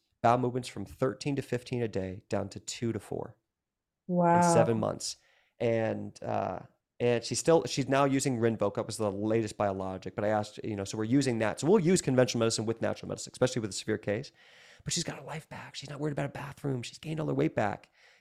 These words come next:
Speaker 1: You know, uh, during her prom when she was eighteen, she weighed ninety-two pounds. And she's, you know, her healthy, her healthy is a hundred and forty-two.
Speaker 2: Mm-hmm.
Speaker 1: So, and, you know, and she's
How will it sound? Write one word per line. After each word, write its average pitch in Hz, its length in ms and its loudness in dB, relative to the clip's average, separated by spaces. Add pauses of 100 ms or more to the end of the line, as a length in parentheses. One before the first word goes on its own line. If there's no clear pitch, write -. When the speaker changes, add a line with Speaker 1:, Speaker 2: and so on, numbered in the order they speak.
Speaker 1:
You 135 60 4
know, 127 180 8
uh, 104 160 0
during 147 300 2
her 143 120 2
prom 147 260 2
when 143 80 2
she - 80 -4
was 123 80 0
eighteen, 139 280 0
she 131 100 -8
weighed 120 120 -2
ninety-two 127 420 -4
pounds. 123 540 -8 (160)
And - 180 -6
she's, 139 320 -4
you 143 60 2
know, 120 80 6
her 135 240 4
healthy, 151 560 8
her 175 120 4
healthy 147 280 4
is 104 100 0
a - 20 0
hundred 110 220 2
and 104 80 -10
forty-two. 107 440 -4 (580)
Speaker 2:
Mm-hmm. 190 460 2
Speaker 1:
So, 120 720 4
and, 123 140 0
you 131 60 2
know, 131 80 4
and 135 80 2
she's 214 280 2